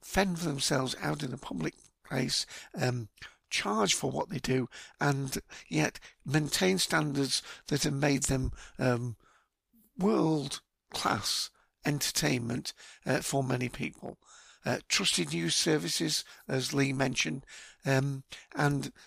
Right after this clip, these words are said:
as Clarence, I think, was unsure. I mean, yes, the breadth of the B B C is enormous. Um, not only is what you see on the, uh, aerial transmitted T V, but on satellite they have all the regional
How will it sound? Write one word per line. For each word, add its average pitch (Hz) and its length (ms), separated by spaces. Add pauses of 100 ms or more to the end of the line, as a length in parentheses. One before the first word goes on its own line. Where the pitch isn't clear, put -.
(120)
as - 340 (120)
Clarence, 208 340
I 156 60
think, 180 200
was 147 120
unsure. 143 500 (340)
I - 40
mean, 175 200
yes, 185 420 (360)
the 160 280 (680)
breadth 196 480
of 139 220
the 139 60
B 143 180
B 139 200
C 131 460 (400)
is - 400 (160)
enormous. - 560 (480)
Um, 127 260 (220)
not 202 260
only 175 340
is 139 120
what 170 180
you 139 100
see - 260
on 131 240
the, 127 220 (360)
uh, 120 280 (600)
aerial 135 400
transmitted 135 720 (320)
T 135 200
V, 139 200 (200)
but 147 120
on 147 140
satellite - 540
they - 80
have 156 180
all 180 260
the 165 140
regional 151 560